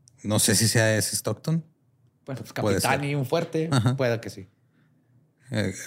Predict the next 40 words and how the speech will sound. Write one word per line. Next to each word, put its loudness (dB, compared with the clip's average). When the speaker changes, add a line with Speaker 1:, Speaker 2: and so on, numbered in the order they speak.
Speaker 1:
pero 4
pues 2
les, 0
le 4
dijo, 4
"Ah, 4
vamos 4
a 2
hacer 2
un 0
chingo 2
de 4
barcos 4
y 4
va 4
a 2
estar -2
bien 0
vergas 0
y 0
todo", 0
pero 0
nomás 2
les 2
dieron 2
dinero 2
para -2
un -6
solo -4
barco. -12
Speaker 2:
Vámonos 4
poco 2
a 2
poquito. 0
Speaker 1:
<laughs> 4
Tardaron 6
tres 6
años 8
en 8
completarlo, 4